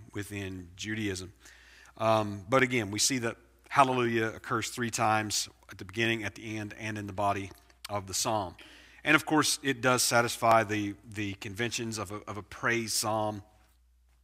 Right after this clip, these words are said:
that we talked about with the outline, the call to praise, the reasons to praise, um, and the, um, concluding call to praise. This psalm also has a number of minor elements to it. So there, there are some creation elements,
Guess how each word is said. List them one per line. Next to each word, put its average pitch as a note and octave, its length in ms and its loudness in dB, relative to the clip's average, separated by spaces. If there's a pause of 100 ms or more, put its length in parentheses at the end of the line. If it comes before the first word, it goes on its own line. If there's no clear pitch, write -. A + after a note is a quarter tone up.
(300)
that A#2+ 80 -2
we A2 60 -2
talked A#2 200 2
about G#2 180 -2
with G2+ 100 -8
the G#2 140 -2
outline, G2 500 2
the F#2 60 -12
call G2+ 220 -10
to G2 60 -8
praise, G2 440 -8
the F#2 80 -12
reasons G2 340 -6
to F#2 80 -14
praise, F#2+ 380 -4 (480)
um, F#2+ 440 -4
and F#2+ 380 -6
the, F#2 300 -6
um, F2+ 120 -10
concluding G#2+ 480 -4
call G2 220 -4
to F2+ 60 -10
praise. F2+ 440 -8 (800)
This D#3 100 4
psalm G3 240 8
also F3 380 4
has D#3 300 6
a C#3 60 0
number C#3+ 380 4
of A#2 120 2
minor A#2+ 580 4
elements A2+ 560 0
to B2 300 -2
it. F2+ 120 -8
So A#2+ 240 2
there, A#2 200 0
there A#2 260 2
are C#3+ 140 6
some C3 260 2
creation C3 760 2
elements, C3 580 2